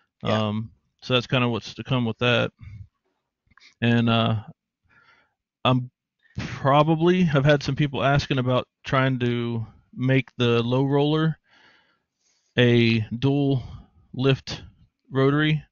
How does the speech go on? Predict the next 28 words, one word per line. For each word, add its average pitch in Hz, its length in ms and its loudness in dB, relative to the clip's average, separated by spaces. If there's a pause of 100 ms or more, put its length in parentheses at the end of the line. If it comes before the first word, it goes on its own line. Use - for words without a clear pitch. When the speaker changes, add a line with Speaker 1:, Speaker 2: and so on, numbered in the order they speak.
(580)
Speaker 2:
for 127 140 0
the 123 120 4
Nova 131 260 4
twenty-fours, 139 840 -2
because 127 260 -2
that's 127 220 2
really 131 180 2
the 123 120 2
only 127 160 2
machine 127 400 0
that 117 120 -2
doesn't 123 300 0
have 123 220 2
that 123 140 -2
capability 123 840 0
or 120 80 -6
can't 131 260 -2
have 123 180 2
that 117 140 0
capability 123 520 0
due 123 200 -4
to 117 120 -4
the, 113 300 -2
the, 113 220 -4 (120)
the, - 240 -10 (120)
the 117 80 -4
height 139 240 0
restrictions. 120 680 -6